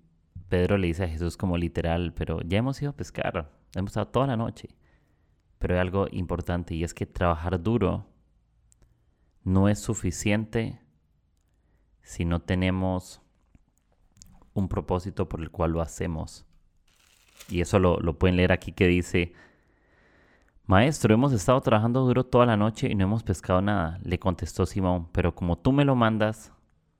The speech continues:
echaré las redes". Em,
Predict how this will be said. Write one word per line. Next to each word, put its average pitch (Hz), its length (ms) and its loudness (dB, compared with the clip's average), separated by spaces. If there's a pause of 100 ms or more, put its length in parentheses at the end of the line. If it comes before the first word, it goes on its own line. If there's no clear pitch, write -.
(180)
echaré 90 320 0
las 92 160 0
redes". 82 460 -4 (1700)
Em, 85 440 -2